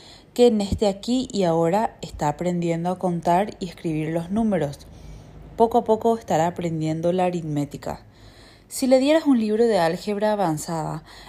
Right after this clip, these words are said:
él logrará identificar los números que está aprendiendo en ese entonces.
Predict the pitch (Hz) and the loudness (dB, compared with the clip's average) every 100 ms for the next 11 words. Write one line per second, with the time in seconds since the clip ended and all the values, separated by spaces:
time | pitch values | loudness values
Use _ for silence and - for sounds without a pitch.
0 | - - 233 277 277 247 190 185 214 220 | -4 2 4 4 4 4 4 2 0 -2
1 | 226 196 - 165 175 185 175 165 160 160 | -6 -8 -2 0 0 -4 -4 -4 -2 -4
2 | 196 - 160 156 - 143 151 175 175 156 | -4 -6 -10 -10 0 0 0 -2 -4 -2
3 | 156 160 160 151 170 160 156 208 190 175 | -4 -2 -4 -4 -6 -6 -4 -4 -4 -10
4 | 156 - | -14 -20